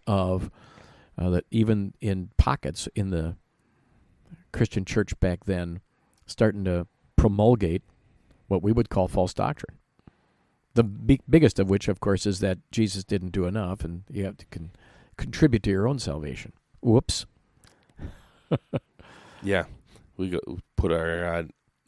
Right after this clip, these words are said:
Speaker 2: prospective members through a Bible information class 'cause membership here is based on a confession of faith, not just, "Hey,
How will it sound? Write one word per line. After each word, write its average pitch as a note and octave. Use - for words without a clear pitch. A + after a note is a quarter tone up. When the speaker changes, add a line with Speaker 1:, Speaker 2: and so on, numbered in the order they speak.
Speaker 2:
prospective -
members F2
through E2+
a E2
Bible E2+
information E2
class F2
'cause -
membership E2
here E2
is D#2
based D#2+
on D#2
a E2
confession -
of -
faith, -
not F2+
just, -
"Hey, F2